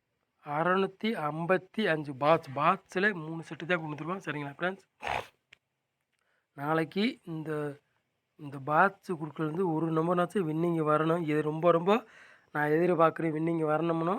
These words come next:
சரிங்களா ஃப்ரெண்ட்ஸ்? ஓகேங்களா? நம்ம சேனலை வந்து ஃபஸ்ட் டைம் பார்க்கணும்னா சேனலை சப்ஸ்கிரைப் பண்ணாங்க, சேனலை சப்ஸ்கிரைப் பண்ணிட்டு பாருங்க. அப்போ தான் நாங்க போடுற வீடியோ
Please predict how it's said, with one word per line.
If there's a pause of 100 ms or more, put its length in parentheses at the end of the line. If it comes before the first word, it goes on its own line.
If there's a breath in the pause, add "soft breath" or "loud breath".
(160)
சரிங்களா
ஃப்ரெண்ட்ஸ்?
ஓகேங்களா? (1400)
நம்ம
சேனலை
வந்து (160)
ஃபஸ்ட்
டைம்
பார்க்கணும்னா (120)
சேனலை (540 soft breath)
சப்ஸ்கிரைப்
பண்ணாங்க, (100)
சேனலை (160)
சப்ஸ்கிரைப்
பண்ணிட்டு (160)
பாருங்க. (100)
அப்போ
தான்
நாங்க
போடுற
வீடியோ